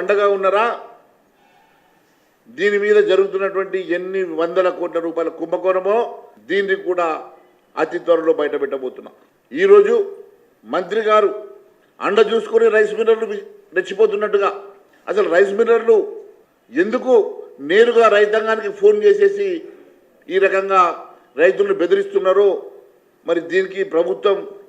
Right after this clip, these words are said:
ఎందుకు నిద్రపోతున్నదో సమాధానం చెప్పాల్సినటువంటి అవసరం ఈ ప్రభుత్వానికి ఉన్నది. ఇంత పచ్చి దోపిడీ, ఇంత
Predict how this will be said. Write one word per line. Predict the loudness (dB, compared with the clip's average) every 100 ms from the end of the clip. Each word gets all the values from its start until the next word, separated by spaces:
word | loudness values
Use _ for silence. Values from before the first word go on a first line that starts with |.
| -6
ఎందుకు | -4 -4 -4
నిద్రపోతున్నదో | 0 2 4 4 4 2 4 2 2 -6 -16 -20 -8
సమాధానం | -4 -2 0 0 0 -2
చెప్పాల్సినటువంటి | 0 -2 -2 -8 -6 -4
అవసరం | -2 0 0 0 -10 -20 -6
ఈ | -6 -4
ప్రభుత్వానికి | -4 -6 -4 -6 -6 -8
ఉన్నది. | -8 -8 -12 -20 _ _ _ -12
ఇంత | -10 -2 0 0 -2 -16 -20 _ -6
పచ్చి | -4 -4 6
దోపిడీ, | 6 8 2 -2 -8 -16 _ _ -12
ఇంత | -10 -2